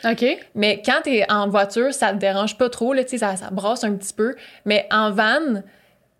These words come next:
Speaker 2: on dirait que ton a-, <laughs> ta van au complet va tomber à terre, là,
Speaker 1: Ok.
Speaker 2: parce que c'est comme, ça brasse, là, tu sais. Fait que là, à, rendu à quinze minutes, on est comme, « Hey,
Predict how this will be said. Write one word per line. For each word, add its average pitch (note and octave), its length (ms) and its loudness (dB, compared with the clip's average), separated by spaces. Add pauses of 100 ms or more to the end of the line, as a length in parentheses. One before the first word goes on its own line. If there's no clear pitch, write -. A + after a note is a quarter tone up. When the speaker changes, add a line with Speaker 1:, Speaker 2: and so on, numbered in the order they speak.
(200)
Speaker 2:
on A3 140 2
dirait G#3 360 2
que A3 340 2 (280)
ton G3+ 360 2
a-, G3 180 0 (260)
<laughs> A3+ 300 0
ta A3 140 2
van C4 220 2
au A3 80 2
complet G#3+ 340 2
va F#3+ 160 0
tomber F#3+ 280 -2
à F#3 120 -2
terre, F3 300 -6
là, F#3 100 2
Speaker 1:
Ok. - 80 0
Speaker 2:
parce C#4 140 4
que G3+ 180 2
c'est G3+ 100 -2
comme, F3+ 320 -6 (640)
ça G3+ 240 0
brasse, G3+ 400 -2
là, F#3+ 60 -6
tu - 120 -20
sais. G3+ 240 -2 (760)
Fait A3 120 2
que A#3 100 -4
là, C#4+ 220 6
à, G3+ 200 -2 (260)
rendu G#3+ 220 2
à B3 100 4
quinze A#3+ 280 -2
minutes, A3 240 0
on G3+ 100 -2
est F#3+ 120 -4
comme, « F#3 280 -6
Hey, F3+ 220 -10